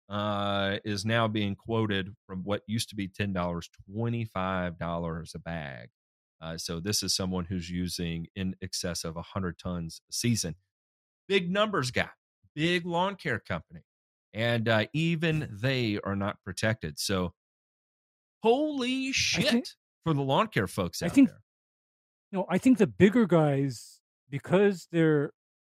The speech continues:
Speaker 2: margins and their, uh, their profit margin is so low to begin with, I think the, uh, the price increases hurt them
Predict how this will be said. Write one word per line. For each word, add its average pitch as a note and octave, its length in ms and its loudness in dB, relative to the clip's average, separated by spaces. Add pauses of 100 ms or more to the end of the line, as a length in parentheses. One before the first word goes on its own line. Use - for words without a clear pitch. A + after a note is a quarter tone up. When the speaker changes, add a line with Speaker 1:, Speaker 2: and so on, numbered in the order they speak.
(200)
Speaker 2:
margins D#3+ 760 6
and D3+ 180 6
their, C#3 380 4
uh, C3 200 -4 (880)
their B2+ 100 -8 (100)
profit F#3+ 300 2
margin D3+ 380 4
is B2+ 120 0
so D#3+ 180 4
low D#3 360 6
to E3+ 80 6
begin C3+ 380 2
with, G3 200 -2 (120)
I D#3 100 -2
think A3 280 2 (120)
the, D3 300 4
uh, C#3 120 4 (800)
the - 120 -20
price F#3+ 280 2
increases D3+ 800 2 (520)
hurt F3+ 220 4 (100)
them E3+ 580 6